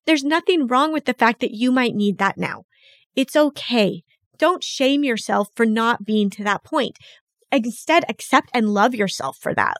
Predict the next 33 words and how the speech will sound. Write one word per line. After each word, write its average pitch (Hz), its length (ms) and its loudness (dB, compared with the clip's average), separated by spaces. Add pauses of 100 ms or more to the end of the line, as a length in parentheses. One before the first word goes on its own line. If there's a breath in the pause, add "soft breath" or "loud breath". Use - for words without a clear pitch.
Like, 240 260 0
it's 262 220 0
okay 330 360 0
to 349 120 -6
say, 240 180 0
"Hey, 254 240 0 (420 loud breath)
I 320 120 0
just 349 200 -4
need 330 180 0
somebody 269 320 2
to 214 60 -14
tell 247 180 -6
me 240 120 4
I'm 196 120 2
doing 180 280 -2
all - 80 -2
right. - 240 -8 (420 loud breath)
I 285 120 2
just 349 260 -2
need 349 140 -2
somebody 254 340 2
to 247 140 -8
let, 233 300 -2
to 254 100 0
put - 180 -12
their 392 160 0
arm 240 220 0
around 247 260 0
me 226 100 0
and 220 100 -2
say, 226 140 -4
'Hey, 285 220 0
it's 381 140 -6